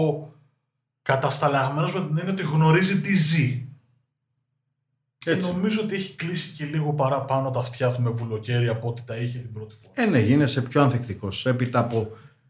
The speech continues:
Speaker 2: μία τέτοια διαδικασία, γιατί ξέρεις τι συνέβη; Δεν είναι μόνο ότι γνώρισε μια πολύ μεγάλη απογοήτευση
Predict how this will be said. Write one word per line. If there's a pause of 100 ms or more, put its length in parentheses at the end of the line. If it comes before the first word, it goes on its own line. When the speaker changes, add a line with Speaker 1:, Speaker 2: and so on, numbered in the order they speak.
(260)
Speaker 2:
μία
τέτοια
διαδικασία,
γιατί (400)
ξέρεις
τι
συνέβη; (160)
Δεν
είναι
μόνο
ότι
γνώρισε
μια (340)
πολύ
μεγάλη
απογοήτευση